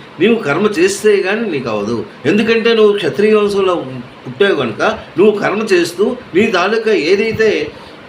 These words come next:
విధి ఉందో, ఏదైతే నీకు భగవంతుడు డ్యూటీ ఇచ్చాడో, అంటే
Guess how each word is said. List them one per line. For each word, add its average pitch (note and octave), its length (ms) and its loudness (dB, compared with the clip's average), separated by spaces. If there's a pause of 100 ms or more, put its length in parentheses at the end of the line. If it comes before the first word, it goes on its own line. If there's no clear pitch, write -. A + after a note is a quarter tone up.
(120)
విధి F#3+ 280 2
ఉందో, D#3+ 520 0 (180)
ఏదైతే A3+ 500 0
నీకు G3+ 320 0
భగవంతుడు F3 480 -2
డ్యూటీ D#3 360 -4
ఇచ్చాడో, C3 640 -4 (280)
అంటే G#3 460 -2